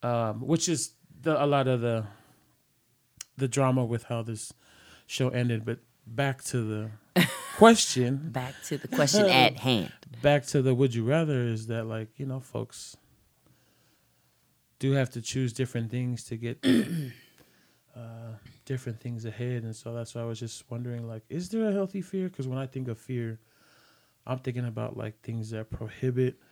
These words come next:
Speaker 1: us from doing things, you know, and I also think about how it can,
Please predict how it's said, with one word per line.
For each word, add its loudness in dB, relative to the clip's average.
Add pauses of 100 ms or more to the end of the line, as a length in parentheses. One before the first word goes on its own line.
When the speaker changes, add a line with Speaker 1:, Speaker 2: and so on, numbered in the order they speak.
(600)
Speaker 1:
us -2
from -8
doing -2
things, -8 (100)
you -8
know, -6
and -6
I -4
also -6
think -4
about -4
how -4
it -10
can, -6